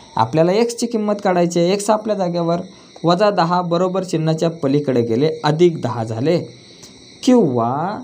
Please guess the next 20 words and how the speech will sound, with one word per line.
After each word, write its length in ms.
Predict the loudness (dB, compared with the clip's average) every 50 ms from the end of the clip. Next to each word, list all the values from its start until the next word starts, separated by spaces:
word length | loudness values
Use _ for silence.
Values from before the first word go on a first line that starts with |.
| -16 -20 -20 -20 -20 -20 -20 -10 -6
आपल्याकडं 520 | -6 -4 0 0 0 2 2 2 0 0
पुढं 360 | 0 2 2 2 4 4 2
एक्स 340 | 2 2 0 0 -2 -4 -4
बरोबर 360 | -2 0 0 0 0 0 -2
अधिक 320 | 0 0 0 0 0 -2 -4 -4 -2
तीन 140 | -2 0
आहेत, 100 | -2 -2 -2 0
बरोबर 400 | 0 2 2 2 2 2 0 0
चिन्हाच्या 440 | -2 -2 -4 -2 -2 -2 -2 -2
पलीकडे 460 | -2 -2 -2 -2 0 0 0 2 2 2
गेले, 180 | 2 2 2
वजा 280 | 2 2 2 4 2 2
तीन 260 | 2 0 0 0 0
झाले. 300 | 0 2 2 2 0 -2 -4 -10 -16 -20 -20 -20 -20 -4 0
पण 160 | 2 2 4
वय 360 | 2 2 2 2 4 4 4 2 2
कधी 200 | 0 -2 -2 -2
पण 240 | -4 -4 -4 -4 -2
वजामध्ये 600 | 0 0 0 0 0 0 -2 0 -2 -2 -4 -2
नसतं, 400 | -2 -2 -2 -2 -4 -6 -12 -16